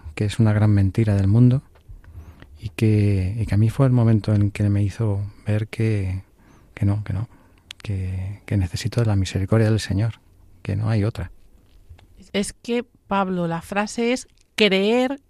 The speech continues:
Speaker 2: es poder". <laughs> Se me acaba de acor-, de venir. No, es verdad. O sea, si tú, mm, ¿cómo era? Si ven y verás, no. Si crees, verás.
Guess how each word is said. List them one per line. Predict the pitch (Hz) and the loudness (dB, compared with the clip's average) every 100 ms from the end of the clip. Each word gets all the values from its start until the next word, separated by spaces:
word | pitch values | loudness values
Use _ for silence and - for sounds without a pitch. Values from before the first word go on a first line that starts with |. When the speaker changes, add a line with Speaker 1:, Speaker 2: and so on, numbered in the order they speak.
| - | -8
Speaker 2:
es | 196 - | -8 -8
poder". | 151 143 135 - - _ _ _ _ _ _ _ _ _ _ _ - | -8 -8 -10 -14 -20 _ _ _ _ _ _ _ _ _ _ _ 2
<laughs> | 233 - 247 - 240 | 2 2 -2 -2 -6
Se | - - | -6 -6
me | 160 | -6
acaba | 165 175 185 | -4 2 2
de | 202 | 2
acor-, | - 110 - - - | -2 -4 -4 -14 -12
de | 185 | -8
venir. | 170 180 - - - | -6 -6 -10 -20 -10
No, | 190 175 | -4 -4
es | 185 | -2
verdad. | 180 185 185 - _ 196 | -2 0 -2 -6 _ -12
O | |
sea, | - 190 - - | -2 -2 -2 -10
si | - 185 | -8 -8
tú, | 175 180 180 _ _ | -6 -6 -6 _ _
mm, | - - 185 185 185 180 - - | -20 -10 -4 -2 -2 -4 -6 -6
¿cómo | 214 214 | -2 0
era? | 190 180 - | 2 0 0
Si | - - 190 - | -8 -8 -8 -8
ven | 185 202 240 269 | -4 2 4 4
y | |
verás, | 254 247 233 | 2 0 0
no. | 214 170 - _ | -2 -2 -8 _
Si | - - 196 | -12 -10 -4
crees, | 240 294 277 | 0 0 0
verás. | 185 185 170 - | 0 2 0 -4